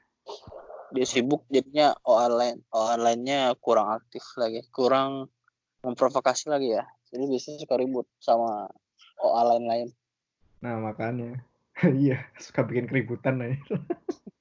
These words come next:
Speaker 2: Maka dari itu, eh, Line nggak aktif,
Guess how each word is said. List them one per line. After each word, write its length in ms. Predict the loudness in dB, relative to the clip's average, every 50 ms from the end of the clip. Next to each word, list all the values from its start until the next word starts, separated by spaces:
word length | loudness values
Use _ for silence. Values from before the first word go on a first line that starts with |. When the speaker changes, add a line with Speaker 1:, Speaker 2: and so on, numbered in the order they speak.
| -16 -16 -16 _ _ _ _ _ _ _ _ _ _ _ _ -20 -20 -20 -20 _ -12 -10 -10 -10 -10 -14 -18 _ _ _ _ _ _ _ _ _ _ _ _ -20 -12 -4
Speaker 2:
Maka 240 | 0 0 4 4 6 6
dari 300 | 6 6 4 4 2 0
itu, 400 | 0 -2 0 2 4 4 4 2 0
eh, 420 | -2 -2 0 2 2 2 2 0 0 0
Line 320 | 2 2 2 2 2 0
nggak 140 | -2 -2 -4
aktif, 400 | -4 -6 -2 0 0 0 0 -2